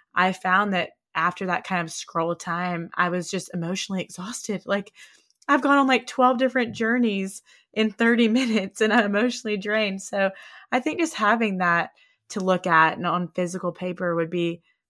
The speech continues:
such a game changer. I'm definitely gonna put that into effect this week 'cause I'm kind of on an energy conservation journey right now, trying to pinpoint things that take a lot of energy away. And I think seeing it in front of me, I'm a visual learner, I think that would make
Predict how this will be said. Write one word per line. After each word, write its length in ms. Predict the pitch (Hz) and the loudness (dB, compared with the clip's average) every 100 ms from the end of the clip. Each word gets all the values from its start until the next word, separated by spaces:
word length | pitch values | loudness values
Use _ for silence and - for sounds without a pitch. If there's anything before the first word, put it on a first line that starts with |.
| _ | _
such 300 | - 262 247 | -4 -4 -2
a 40 | 185 | -2
game 280 | 175 175 175 | -2 -4 -6
changer. 500 | 175 165 165 165 165 | -6 -8 -4 -4 -2
I'm 120 | 170 | -4
definitely 340 | 170 165 175 | -4 -6 -6
gonna 160 | 165 170 | -6 -8
put 180 | - 170 | -8 -6
that 140 | 170 170 | -6 -6
into 180 | - | -6
effect 580 | 170 - 165 165 - - _ _ _ _ _ | -8 -4 -4 -4 -8 -20 _ _ _ _ _
this 220 | 180 165 | -6 -6
week 320 | 170 160 175 - | -4 -4 -6 -6
'cause 240 | 190 170 | -6 -4
I'm 160 | - 185 | -2 -2
kind 200 | 175 196 | -2 -4
of 100 | 185 | 0
on 120 | 185 | 0
an 120 | 180 170 | 0 -2
energy 800 | 170 170 175 175 180 180 180 - _ _ _ - | -4 -4 -6 -6 -6 -4 -6 -12 _ _ _ -8
conservation 840 | 196 180 185 170 165 160 185 180 | -4 -2 -2 -2 -2 -4 -6 -6
journey 300 | 185 185 185 | -4 -4 -2
right 180 | 185 185 | -2 -2
now, 240 | 185 185 185 | -2 -2 -2
trying 320 | - 175 175 | -4 -4 -4
to 80 | 170 | -6
pinpoint 640 | - 175 170 - 180 180 - | -6 -8 -8 -6 -6 -6 -8
things 320 | 190 185 185 | -8 -6 -6
that 160 | 196 196 | -8 -6
take 180 | 202 | -6
a 40 | 196 | -4
lot 120 | 202 | -4
of 100 | 202 | -4
energy 300 | 208 202 208 | -8 -6 -6
away. 260 | 202 202 196 | -4 -6 -6
And 140 | 185 - - - _ | -8 -12 -20 -20 _
I 60 | 175 | -4
think 220 | 190 202 | -2 -2
seeing 360 | - - 180 175 | -4 -6 -4 -2
it 120 | 175 | -4
in 80 | 170 | -6
front 200 | - 165 | -4 -4
of 40 | 170 | -2
me, 60 | 170 | -2
I'm 120 | 170 | -2
a 60 | 165 | -4
visual 360 | 165 170 165 | -4 -4 -6
learner, 460 | 160 156 170 175 175 | -6 -6 -6 -6 -8
I 40 | |
think 200 | 170 165 | -8 -8
that 120 | 160 160 | -8 -8
would 120 | 160 | -6
make 340 | 156 156 - | -8 -8 -14